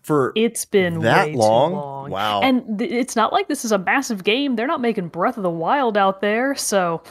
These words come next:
Speaker 2: I feel like it's probably never gonna come out, which is a shame because I love, love, love Firewatch, and I was very excited for In the Valley of Gods. So
Speaker 1: Well, because it kinda seemed like it was
Speaker 2: maybe
Speaker 1: gonna be similar feel. Like, I kinda feel
Speaker 2: Yeah.
Speaker 1: like in the, I, like,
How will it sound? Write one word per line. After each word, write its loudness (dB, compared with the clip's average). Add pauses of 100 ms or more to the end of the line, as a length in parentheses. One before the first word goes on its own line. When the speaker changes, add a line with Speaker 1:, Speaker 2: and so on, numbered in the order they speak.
(320)
Speaker 2:
I 2
feel -4
like -4
it's -12
probably -6
never -8
gonna -8
come -10
out, -6
which -10
is -8
a -6
shame -6
because -10
I 0
love, -8
love, -6
love -6
Firewatch, -4
and -4
I -4
was -6
very 0
excited -8
for -8
In -6
the -8
Valley -6
of -12
Gods. -8
So -4
Speaker 1:
Well, 2
because -8
it -6
kinda -6
seemed 2
like 2
it 4
was 6
Speaker 2:
maybe 4
Speaker 1:
gonna 4
be 2
similar -2
feel. -2
Like, -6
I 0
kinda 0
feel 0
Speaker 2:
Yeah. 6
Speaker 1:
like 0
in -4
the, -4
I, 2
like, -2